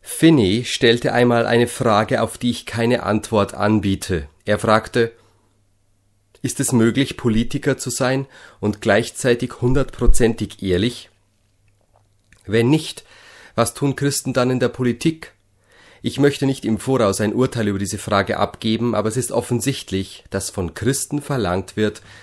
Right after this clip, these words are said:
dass sie hundertprozentig ehrlich sind. Paulus sagt in Epheser vier fünfzehn: "Lasst uns aber die Wahrheit reden in Liebe und in allem hinwachsen zu ihm, der das Haupt ist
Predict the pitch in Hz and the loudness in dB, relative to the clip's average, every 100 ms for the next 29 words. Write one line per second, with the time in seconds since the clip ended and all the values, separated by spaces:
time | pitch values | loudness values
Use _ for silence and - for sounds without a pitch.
0 | - - 113 117 - 123 104 110 123 120 | -20 -6 -2 -2 -4 -6 -2 2 2 0
1 | - 131 - 90 90 110 - - 87 92 | -4 -6 -4 -4 -4 -8 -8 -6 -4 -4
2 | 98 - 127 95 71 - _ _ _ _ | -6 -4 -2 -2 -4 -14 _ _ _ _
3 | _ _ _ _ _ _ _ - _ _ | _ _ _ _ _ _ _ -20 _ _
4 | _ _ 117 123 143 - 131 123 127 117 | _ _ 2 2 2 2 0 2 0 -2
5 | 123 123 123 - 127 120 139 143 - - | -2 -2 -4 -2 -4 -2 -2 -4 -4 0
6 | 131 127 117 - _ _ _ _ 98 117 | 2 0 -4 -14 _ _ _ _ 0 0
7 | - 113 127 - 101 110 110 110 101 101 | -2 -4 -4 -2 -2 -2 -2 -2 0 0
8 | 120 117 107 92 95 107 107 120 107 120 | 0 -4 -4 -4 -4 -4 -4 -4 -2 -2
9 | 95 80 - _ - - - 107 107 107 | -2 -4 -8 _ -20 -20 -4 0 0 -2
10 | - 113 131 135 117 135 95 87 - - | -2 -2 0 -2 0 0 0 -4 -6 -6
11 | 107 98 - 104 120 113 120 - - _ | -4 -4 -6 -4 -2 0 -2 -6 -18 _
12 | - 98 98 - - 113 127 - - 101 | -4 -2 -2 -4 -2 -2 -2 -8 -6 -6
13 | - - | -6 -12